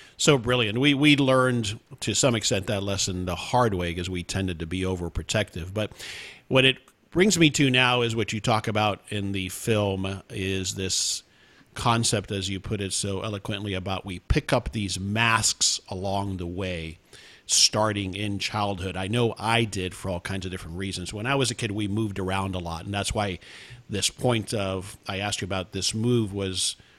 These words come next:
personal to me as well, because it impacted me rather negatively, but I believe wholeheartedly, as I look back at it now, that the reason it impacted me neg-, negatively is I had a very strained, at best, relationship with my father.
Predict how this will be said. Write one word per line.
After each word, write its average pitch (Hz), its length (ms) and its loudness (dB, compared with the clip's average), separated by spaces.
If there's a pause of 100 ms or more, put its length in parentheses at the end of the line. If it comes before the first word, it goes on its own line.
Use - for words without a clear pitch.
(220)
personal 165 440 2
to - 120 -8
me 113 120 -2
as 110 100 -4
well, 185 180 0
because 117 220 0
it 113 100 0
impacted 143 680 0
me 120 180 2
rather 110 380 0
negatively, 113 560 0
but 113 160 -2
I 117 100 2
believe 127 720 2 (460)
wholeheartedly, 127 800 2
as 107 160 -4
I 104 80 -6
look 110 220 -6
back 113 200 -4
at 104 80 -6
it 98 80 -6
now, 113 460 2 (320)
that 113 160 -8
the 117 80 -2
reason 147 420 6
it 123 100 4
impacted 120 460 0
me 110 140 0
neg-, 110 360 -2
negatively 110 600 -2
is 104 140 -4
I 107 100 0
had 107 240 0
a 104 60 -2
very 104 240 -2
strained, 120 680 2
at 98 200 -4
best, 113 280 0
relationship 104 560 -4
with 98 140 -10
my 104 120 -6
father. - 420 -4